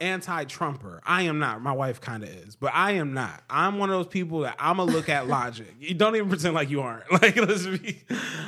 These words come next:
Speaker 1: I'm, I'm a person that looks at logic.
Speaker 2: Right.
Speaker 1: And I was literally like, "Listen,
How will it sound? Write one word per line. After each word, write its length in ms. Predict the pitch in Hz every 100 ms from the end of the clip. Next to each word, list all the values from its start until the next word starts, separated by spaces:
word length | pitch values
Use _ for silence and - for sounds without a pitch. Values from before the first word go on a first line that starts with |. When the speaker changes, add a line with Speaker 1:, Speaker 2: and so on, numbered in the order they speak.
| - 156
Speaker 1:
I'm, 260 | 208 233 -
I'm 180 | 196 226
a 60 |
person 360 | 220 208 185 185
that 120 | 156
looks 220 | 160 170
at 160 | 190 190
logic. 640 | 240 339 233 113 82 - -
Speaker 2:
Right. 360 | 208 185 165 _
Speaker 1:
And 340 | 208 214 202 180 -
I 140 | 226
was 160 | 277 226
literally 400 | 233 269 269 247
like, 320 | 226 214 190
"Listen, 440 | 214 277 - 110